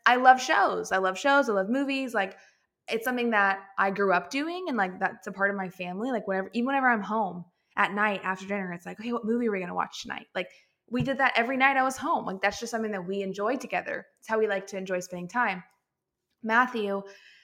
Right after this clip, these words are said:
did not come from a T V family. Like, they were always doing things in the evenings. And so we're meshing, like, there'll be a couple nights where we'll have too much T V, and he's like,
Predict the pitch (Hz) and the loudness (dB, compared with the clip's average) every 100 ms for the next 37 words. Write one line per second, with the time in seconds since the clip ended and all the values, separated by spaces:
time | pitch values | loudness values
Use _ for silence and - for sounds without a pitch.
0 | - 208 202 - 214 190 190 180 185 175 | -6 0 2 2 -2 -4 -6 -6 -8 -8
1 | 170 165 - - - _ _ _ _ _ | -10 -12 -14 -18 -20 _ _ _ _ _
2 | _ - - 190 175 196 196 208 196 190 | _ -12 -4 -4 -2 -2 0 0 0 0
3 | 190 - - 175 214 277 302 175 180 170 | -4 -14 -12 -4 0 0 -2 -8 -10 -10
4 | - 170 - 156 - - 196 190 208 190 | -10 -12 -12 -16 -16 -14 -10 -6 -2 0
5 | 180 - - 208 240 247 226 196 190 196 | -2 -10 -2 4 6 6 2 0 -2 -4
6 | 190 185 180 - - 214 214 233 - 220 | -4 -6 -6 -12 -4 -2 0 -4 -6 -4
7 | 196 185 190 185 175 180 180 185 175 175 | -2 -4 -4 -6 -4 -2 0 0 -2 -4
8 | - 202 190 180 - 180 175 220 214 190 | -8 -4 -2 -2 -4 -8 -6 -4 -4 -6
9 | 185 _ _ _ 208 196 190 185 175 | -10 _ _ _ -6 -4 -2 -2 -4